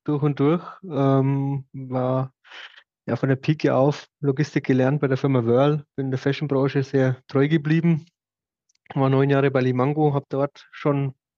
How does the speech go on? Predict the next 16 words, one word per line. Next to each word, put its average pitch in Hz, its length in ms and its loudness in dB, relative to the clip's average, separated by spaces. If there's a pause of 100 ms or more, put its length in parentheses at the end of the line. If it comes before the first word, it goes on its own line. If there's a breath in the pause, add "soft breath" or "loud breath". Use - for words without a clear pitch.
(460 soft breath)
auch 135 100 -2
den 139 120 -4
Verpackungseinkauf 143 920 0
geleitet, 139 800 0
ähm, 139 300 -4
auch 127 240 -4
mit, 131 340 -4
ähm, 127 580 -4
sag 139 140 -8
ich - 40 -20
mal, 131 120 -2
strategischen 135 540 -2
Einkauf 135 380 0
der 120 120 0
Otto 170 200 2
Group, 180 320 0